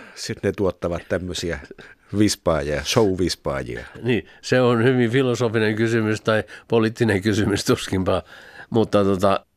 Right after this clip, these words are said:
Speaker 2: on niitä muitakin, mutta lähinnä näistä maista tulee näitä lentäviä lintuja.
Speaker 1: Lentäviä hollantilaisia, ei kun
Speaker 2: Niin, juuri.
Speaker 1: <laughs> Hyvä.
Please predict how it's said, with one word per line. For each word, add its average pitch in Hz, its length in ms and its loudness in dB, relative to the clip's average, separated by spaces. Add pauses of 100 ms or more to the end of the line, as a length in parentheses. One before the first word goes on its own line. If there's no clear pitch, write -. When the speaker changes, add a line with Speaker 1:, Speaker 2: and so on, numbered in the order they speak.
(120)
Speaker 2:
on 101 220 0
niitä 127 260 4
muitakin, 107 480 4
mutta 104 360 2
lähinnä 110 400 4
näistä 131 320 2
maista 101 360 0 (600)
tulee 92 260 2
näitä 85 300 2 (400)
lentäviä 87 640 0 (240)
lintuja. 87 520 2 (840)
Speaker 1:
Lentäviä 90 680 2 (360)
hollantilaisia, 73 760 -2 (140)
ei 92 260 0
kun 85 280 -2
Speaker 2:
Niin, 120 220 2
juuri. 113 320 4 (320)
Speaker 1:
<laughs> - 1900 -12
Hyvä. 101 380 4